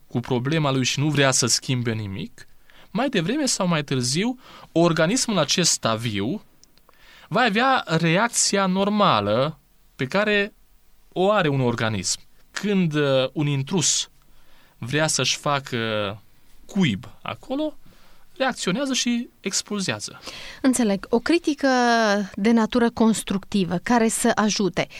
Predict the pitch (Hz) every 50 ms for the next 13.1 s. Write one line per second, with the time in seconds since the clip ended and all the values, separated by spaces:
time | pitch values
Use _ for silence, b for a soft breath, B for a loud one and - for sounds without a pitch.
0 | B B B B B 233 240 233 254 240 240 233 - 240 226 - 226 214 - 226
1 | 226 - - 233 208 - - 220 208 - 208 190 - 202 190 190 190 185 - 233
2 | 233 180 165 175 - - 202 190 - - - 202 - - 208 190 190 190 180 175
3 | 180 - 226 220 208 214 B B B B B 233 254 247 - - 202 185 190 190
4 | - - 185 185 - 170 165 165 175 180 - 180 175 175 175 180 - - 190 175
5 | 170 170 180 - - 180 - - - 180 165 175 214 220 233 247 247 196 202 202
6 | - 185 175 - - 202 190 196 202 202 208 220 202 - 185 185 - - 190 180
7 | 185 185 - 190 190 185 185 185 208 208 202 196 190 175 170 - - 170 170 170
8 | 175 185 - 202 190 B B B B 226 B 214 - - 220 208 202 196 180 175
9 | - - - - - - - - 220 214 208 208 202 190 196 208 208 202 190 -
10 | - 196 - - 180 175 160 151 139 139 135 127 143 175 185 - - 160 - 233
11 | 202 180 160 151 156 156 - - 165 151 147 - 175 185 190 - - 190 175 165
12 | 147 139 131 123 120 117 117 - - 147 131 131 131 - 135 127 123 123 120 120
13 | 117